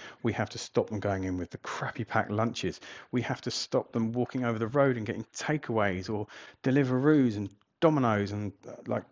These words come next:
all this stuff. It's fine in moderation, they say, but the problem is it isn't moderation anymore. The problem is, is they want it all the time. It might have been us growing up, we would have a McDonald's birthday party,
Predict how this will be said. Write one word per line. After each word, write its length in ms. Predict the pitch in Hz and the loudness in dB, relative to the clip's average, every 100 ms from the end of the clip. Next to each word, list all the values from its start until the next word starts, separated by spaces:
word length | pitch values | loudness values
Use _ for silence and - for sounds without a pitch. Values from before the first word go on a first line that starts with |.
| - - _ - | -20 -20 _ -2
all 140 | 170 | 0
this 160 | 135 - | 0 0
stuff. 260 | 120 - - | -2 0 0
It's 200 | 160 - | 0 -2
fine 420 | - 180 180 170 | 0 2 4 4
in 120 | 156 | 2
moderation, 800 | 151 147 151 151 165 160 - 147 | 2 4 4 4 4 2 0 2
they 160 | 131 117 | 2 2
say, 300 | 135 117 110 | 2 2 2
but 100 | 156 | 0
the 80 | 170 | 0
problem 400 | - 185 170 180 | 2 2 2 2
is 140 | 170 | 2
it 160 | 165 185 | 2 6
isn't 260 | 190 190 | 6 4
moderation 640 | 143 147 135 123 113 - 123 | 2 4 6 4 4 0 0
anymore. 360 | 117 110 110 | 0 0 -2
The 80 | 107 | -4
problem 480 | - - 208 175 185 | -2 4 4 4 2
is, 260 | 170 151 - - - - | 4 2 0 -18 -12 -2
is 140 | 156 | 2
they 100 | 175 | 2
want 360 | 180 175 180 - | 2 2 0 -4
it 80 | - | 0
all 260 | 208 196 185 | 2 2 0
the 100 | 170 | -2
time. 640 | - - 196 196 117 82 - - _ _ _ _ - - - - | -4 0 0 2 0 -2 -12 -20 _ _ _ _ -20 -20 -12 0
It 140 | 185 208 | 2 4
might 220 | 190 196 | 2 0
have 120 | - | 4
been 240 | 190 202 175 | 6 8 4
us 160 | - | 2
growing 320 | - 151 139 131 | 2 4 4 2
up, 180 | - | 2
we 100 | 131 | 2
would 140 | 131 110 | 2 4
have 200 | 131 120 | 4 2
a 20 | |
McDonald's 500 | 123 113 131 127 113 | -2 0 2 2 0
birthday 380 | 135 127 - 120 | 0 0 0 -2
party, 560 | - 117 - 104 92 | 0 -2 -2 -4 -4